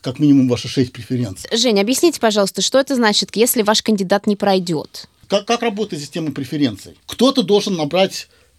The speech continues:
Speaker 1: пятьдесят процентов голосов плюс один голос для абсолютного большинства. Считается сначала первая преференция, вот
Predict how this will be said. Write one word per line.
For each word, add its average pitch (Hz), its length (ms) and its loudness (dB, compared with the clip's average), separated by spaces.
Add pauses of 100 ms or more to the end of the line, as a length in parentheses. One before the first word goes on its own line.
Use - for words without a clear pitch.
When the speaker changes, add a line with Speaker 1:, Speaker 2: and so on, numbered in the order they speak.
(120)
Speaker 1:
пятьдесят 180 480 -2
процентов 156 540 -4
голосов 165 480 -2
плюс 180 260 -4
один 165 240 -4
голос - 460 -8 (180)
для 165 360 2
абсолютного 151 680 -4
большинства. 123 580 -8
Считается 226 540 -2
сначала 180 500 0
первая 147 460 0
преференция, 104 680 -8
вот 123 160 -8